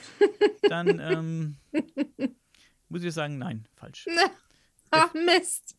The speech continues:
Speaker 2: definitiv. Das,
Speaker 1: Versuch
Speaker 2: man darf
Speaker 1: war's
Speaker 2: nicht jeden
Speaker 1: wert.
Speaker 2: kleinen Lichtblick gleich als, als, äh,
Speaker 1: Ach.
Speaker 2: als, ähm,
Speaker 1: Ich dachte, ich probier's mal.
Speaker 2: als
Speaker 1: Mist.
Speaker 2: bekehrt, als bekehrt auslegen.
Speaker 1: <laughs>
Speaker 2: Ich hab, alles, was ich sag, ist,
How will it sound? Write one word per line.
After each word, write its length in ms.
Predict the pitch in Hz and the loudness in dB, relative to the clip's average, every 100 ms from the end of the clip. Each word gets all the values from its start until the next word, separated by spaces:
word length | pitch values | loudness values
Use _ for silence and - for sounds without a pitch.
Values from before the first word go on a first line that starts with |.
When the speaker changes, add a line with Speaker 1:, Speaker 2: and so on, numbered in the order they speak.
| _ | _
Speaker 2:
definitiv. 400 | 160 143 127 127 | -10 -10 -12 -14
Das, 260 | - 156 - _ | -14 -14 -16 _
Speaker 1:
Versuch 260 | 269 247 254 | 2 6 6
Speaker 2:
man 0 | |
darf 100 | 262 | 6
Speaker 1:
war's 100 | 262 | 4
Speaker 2:
nicht 100 | 208 | 4
jeden 240 | 233 233 | 2 2
Speaker 1:
wert. 80 | 254 | 0
Speaker 2:
kleinen 320 | 233 220 208 | -4 -2 -2
Lichtblick 320 | 190 220 220 196 | -4 -6 -10 -6
gleich 320 | 180 175 160 | -6 -6 -8
als, 280 | 165 - - | -10 -10 -10
als, 280 | 151 - | -10 -8
äh, 380 | 147 151 147 139 - _ - | -8 -6 -6 -8 -12 _ -8
Speaker 1:
Ach. 460 | 294 254 - - - | -6 -4 -8 -12 -12
Speaker 2:
als, 320 | 143 143 135 | -8 -8 -10
ähm, 520 | - 135 135 131 127 117 - _ - | -12 -10 -8 -8 -10 -12 -20 _ -4
Speaker 1:
Ich 80 | |
dachte, 220 | 294 294 320 | 0 2 0
ich 100 | - | 0
probier's 460 | 269 277 302 302 | 0 4 4 4
mal. 320 | 247 202 190 | 2 2 0
Speaker 2:
als 120 | 202 214 | -4 -2
Speaker 1:
Mist. 160 | 247 - | -2 0
Speaker 2:
bekehrt, 260 | 175 165 - | 0 -2 -6
als 160 | 156 | -12
bekehrt 400 | - - 156 156 | -12 -8 -8 -8
auslegen. 500 | 139 - 135 131 123 - _ _ | -12 -12 -12 -14 -16 -20 _ _
Speaker 1:
<laughs> 80 | 339 381 - 415 - 427 | -2 0 0 0 0 -2
Speaker 2:
Ich 160 | - 370 | 0 -2
hab, 140 | - _ - - _ - 156 | -2 _ -20 -20 _ -20 -12
alles, 240 | 214 226 | -6 -4
was 100 | 214 | -6
ich 80 | 185 | -4
sag, 220 | 214 226 | -4 -4
ist, 340 | 240 196 - | -6 -12 -16